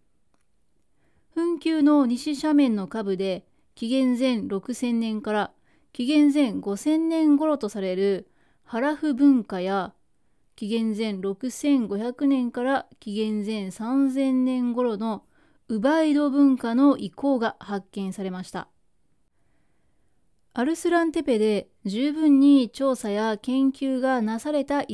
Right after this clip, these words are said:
跡としては、紀元前五千年期の終わりのものが最古級で、住居跡からはキッチンやオーブン、土器、石臼などが発見されていて、土器には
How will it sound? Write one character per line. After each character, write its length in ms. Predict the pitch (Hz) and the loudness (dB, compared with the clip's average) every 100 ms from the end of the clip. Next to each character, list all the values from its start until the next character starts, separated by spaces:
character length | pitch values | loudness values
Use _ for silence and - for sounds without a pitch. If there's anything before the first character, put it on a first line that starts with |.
| 196 | -8
跡 200 | 196 - | -8 -8
と 100 | 196 | -10
し 80 | - | -8
て 140 | 196 | -4
は、 200 | 208 196 _ _ _ _ _ | -4 -4 _ _ _ _ _
紀 140 | - 233 | -4 0
元 260 | 254 247 | 2 2
前 200 | 247 240 | 2 0
五 180 | 196 202 | -2 -6
千 320 | 196 294 302 | 0 2 4
年 240 | 311 320 294 | 4 2 2
期 140 | 277 | 4
の 300 | 285 302 277 | 4 4 0
終 140 | 214 233 | -2 0
わ 80 | |
り 80 | 254 | 2
の 140 | 254 247 | 2 2
も 100 | 247 | 0
の 160 | 240 | 0
が 300 | 202 233 202 | 0 0 -2
最 340 | - 208 208 202 | -6 -6 -4 -4
古 140 | 208 | -6
級 320 | 190 - 196 190 | -8 -4 -2 0
で、 280 | 202 185 - _ _ _ _ - | -2 -4 -10 _ _ _ _ -8
住 260 | 214 285 277 | -2 -2 0
居 160 | 277 | 0
跡 240 | 262 262 220 | 0 -2 -2
か 120 | 208 | -2
ら 140 | 185 | -4
は 280 | 175 202 185 - _ _ _ | -2 -2 -4 -10 _ _ _
キ 140 | - 285 | -4 -4
ッ 60 | 285 - | -4 -10
チ 160 | 240 214 | -6 -4
ン 100 | 196 | -4
や 340 | 208 202 190 - | -2 -2 -4 -2
オ 220 | 269 240 | 0 2
ー 20 | |
ブ 120 | 185 | 0
ン、 120 | 180 - _ _ _ _ - | -8 -12 _ _ _ _ -8
土 220 | 196 240 | -2 -2
器、 260 | - 196 - _ - | -4 -14 -14 _ -12
石 420 | 196 - 285 285 | -10 -6 -4 -4
臼 300 | 269 - 262 | -4 -4 2
な 100 | 269 | 2
ど 100 | 226 | 2
が 140 | 226 | 0
発 200 | 233 202 - | -2 -4 -6
見 140 | 202 | -6
さ 120 | 196 | -4
れ 100 | 190 | -6
て 180 | 185 190 | -6 -6
い 60 | 185 | -6
て、 380 | 190 190 - _ | -6 -6 -10 _
土 160 | 202 269 | -8 -6
器 160 | 285 269 | 0 2
に 160 | 226 | 2
は 240 | 214 208 | 0 -2